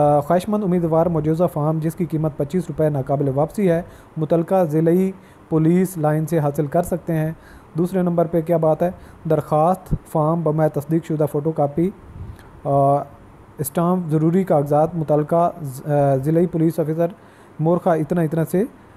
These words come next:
तक हासिल की, अ, हासिल और जमा करवाए जा सकते हैं। यानी कि,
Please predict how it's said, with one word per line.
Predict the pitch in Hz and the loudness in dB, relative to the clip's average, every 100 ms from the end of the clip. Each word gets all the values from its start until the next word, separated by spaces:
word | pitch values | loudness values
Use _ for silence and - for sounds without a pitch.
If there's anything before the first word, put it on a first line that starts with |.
| - - | -16 -2
तक | 170 175 | 0 0
हासिल | - 151 185 170 | -2 -2 0 -2
की, | 170 170 | -2 -2
अ, | 160 | -2
हासिल | 151 139 139 160 196 220 - - | -2 0 0 0 0 -2 -6 -6
और | 151 151 | -2 0
जमा | 170 170 | 0 0
करवाए | 156 143 | 0 2
जा | 135 135 | 2 0
सकते | 139 147 | -2 -4
हैं। | 147 | -2
यानी | 156 160 | -2 0
कि, | 202 | 0